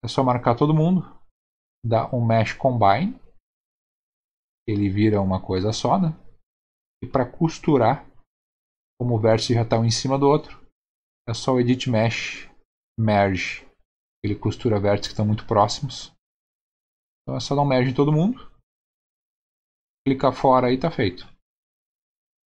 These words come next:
Eu voltar aqui pro Move, eu pegar um vértice qualquer e mexer.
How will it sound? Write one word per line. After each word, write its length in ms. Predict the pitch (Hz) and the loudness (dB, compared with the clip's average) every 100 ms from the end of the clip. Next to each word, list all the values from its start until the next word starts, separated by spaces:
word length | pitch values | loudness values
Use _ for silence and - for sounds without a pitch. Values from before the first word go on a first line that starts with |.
| _ _ _ _ _ _ _ _ _ _ _ _ _ _ _ _ _ _ _ _ _ _ | _ _ _ _ _ _ _ _ _ _ _ _ _ _ _ _ _ _ _ _ _ _
Eu 80 | 107 | -10
voltar 320 | 98 98 - | -6 -6 -6
aqui 160 | 95 113 | -4 -4
pro 180 | - 104 | -2 -2
Move, 300 | 104 117 107 | 0 0 0
eu 120 | 85 | -4
pegar 220 | 95 95 | -6 -4
um 80 | 98 | -2
vértice 280 | 95 92 - | -2 -4 -4
qualquer 360 | 104 - 98 | -4 -2 -4
e 40 | 101 | -2
mexer. 520 | 113 113 - 113 | -2 -2 -2 -2